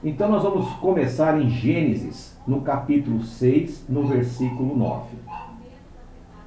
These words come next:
São estas as gerações de Noé. Era ele homem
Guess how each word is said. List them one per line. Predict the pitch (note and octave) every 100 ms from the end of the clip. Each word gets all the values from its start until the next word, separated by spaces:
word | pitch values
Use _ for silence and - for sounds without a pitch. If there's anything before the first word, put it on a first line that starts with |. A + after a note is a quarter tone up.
| - - - - - - - - - - - - - - -
São | - F#3 E3
estas | F#3+ F#3+ - F2+ - - -
as | C#3+ B2
gerações | C#3 B2 G#2+ - C3+ D#3 E3+ E3 - - A#2
de | D3+
Noé. | D3 A2+ - - - - - - - - - - - - - - - - - - - - - - - - - - -
Era | E3 F#3 E3
ele | D3+ E3+ A#2 A2 - -
homem | E3+ D#3+ C#3+